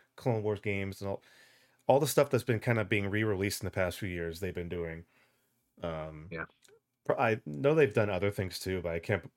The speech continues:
Speaker 1: remember off the top of my head. Um, apparently, well, not apparently, but last year it was announced that, um, they were no longer gonna be developing,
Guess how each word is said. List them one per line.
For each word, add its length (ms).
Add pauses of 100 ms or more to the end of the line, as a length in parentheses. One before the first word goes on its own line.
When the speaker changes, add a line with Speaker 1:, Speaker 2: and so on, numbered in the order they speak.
(120)
Speaker 1:
remember 320
off 80
the 80
top 160
of 60
my 20
head. 280 (440)
Um, 480 (1300)
apparently, 1500 (540)
well, 100
not 160
apparently, 340
but 320 (300)
last 380
year 420 (320)
it 100
was 220
announced 500
that, 440 (280)
um, 720 (1160)
they 100
were 140
no 260
longer 500
gonna 240
be 300
developing, 880